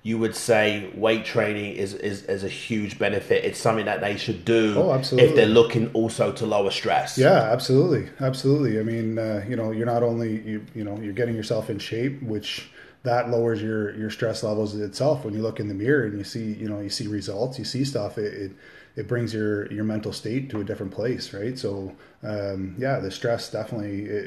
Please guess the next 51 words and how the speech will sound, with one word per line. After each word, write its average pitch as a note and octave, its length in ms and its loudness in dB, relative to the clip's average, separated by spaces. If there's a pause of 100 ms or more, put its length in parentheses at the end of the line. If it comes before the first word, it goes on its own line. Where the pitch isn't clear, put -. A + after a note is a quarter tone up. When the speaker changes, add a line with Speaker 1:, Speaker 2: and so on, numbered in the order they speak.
Speaker 2:
it G#2 100 -8
fades G#2 240 -6
away G#2 180 -4
when G#2 160 -4
you're G2+ 160 -8
in G#2 80 -8
the G2 60 -8
gym G2+ 280 -6
for G2 140 -10
sure. G2+ 240 0
Speaker 1:
Mm, F#2 280 -2 (220)
Speaker 2:
And, - 120 0
Speaker 1:
yeah. F2 160 0
Speaker 2:
and, G#2+ 360 -2
you B2+ 80 0
know, G2+ 180 -4
you, B2+ 180 0
you C3 180 6
need C#3 180 10
that C#3 220 8
break B2+ 300 6
every G#2+ 220 -2
day G#2 380 -2
just G#2+ 220 -4
to, G2+ 340 -2 (340)
to A#2+ 100 -4
get A#2 260 0
away G2+ 180 -2
from G2 160 -8
the F#2 80 -6
stress, F#2+ 300 -8
to - 80 -10
get G#2 200 2
Speaker 1:
Yeah. C3 60 6
Speaker 2:
away A2+ 160 0
from F#2+ 440 -8 (200)
life, G#2 460 -2
I F#2+ 100 -4
guess, F2+ 340 -12
right? G#2+ 160 -6
Speaker 1:
Yeah. F#2+ 200 -6 (520)
Speaker 2:
And, G#2 400 -6
uh, G#2 180 -6
that's A#2+ 220 4
what B2 80 2
it A2 40 0
does A#2 160 2
for - 100 -4
me, G#2 280 -6 (100)
you A2+ 80 -8
know. G2 200 -8